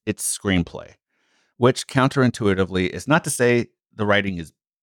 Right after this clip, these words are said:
bad necessarily. Each scene is internally impressive on its own, but the film as a whole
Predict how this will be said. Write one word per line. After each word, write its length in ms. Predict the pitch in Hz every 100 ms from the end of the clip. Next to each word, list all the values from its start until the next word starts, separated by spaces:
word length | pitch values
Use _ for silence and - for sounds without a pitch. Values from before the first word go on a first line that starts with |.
| _ _
bad 380 | 104 110 104 -
necessarily. 760 | 80 - - 69 65 76 92 - _ _ -
Each 180 | 135 147
scene 560 | - - 135 127 120 -
is 280 | 110 113 107
internally 640 | 104 98 - 160 151 110
impressive 460 | 92 - 87 - 82
on 140 | 80
its 120 | 71
own, 300 | 80 76 85 90 _ _ -
but 140 | 123
the 60 | -
film 220 | 143 151
as 80 | 127
a 40 |
whole 560 | 107 135 131 92 196